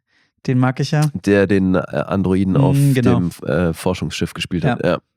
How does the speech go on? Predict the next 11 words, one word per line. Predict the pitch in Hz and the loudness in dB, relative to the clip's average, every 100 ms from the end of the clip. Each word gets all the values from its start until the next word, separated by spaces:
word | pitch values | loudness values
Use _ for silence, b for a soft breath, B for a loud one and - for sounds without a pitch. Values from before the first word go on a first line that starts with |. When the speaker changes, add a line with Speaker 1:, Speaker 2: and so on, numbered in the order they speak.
| _ _ _ _ _ _ b b b b b b b - | _ _ _ _ _ _ b b b b b b b -4
Speaker 2:
Mhm. | 95 135 - _ _ _ _ _ _ - _ | -2 -2 -4 _ _ _ _ _ _ -20 _
Speaker 1:
Oder | - 120 | -2 0
hier | 107 113 113 107 107 - _ | 0 0 0 0 -2 -8 _
Alex | 131 113 113 - - | -2 0 -2 -6 -8
Lawser, | 131 113 123 127 139 127 127 - | -2 0 0 0 0 0 -2 -4
den | 127 113 110 104 _ | -4 -2 -4 -6 _
f-, | - - - - - - | -20 -20 -20 -20 -20 -16
mag | - - | -16 -14
ich | - - | -16 -16
auch | - | -16
echt | - - | -16 -18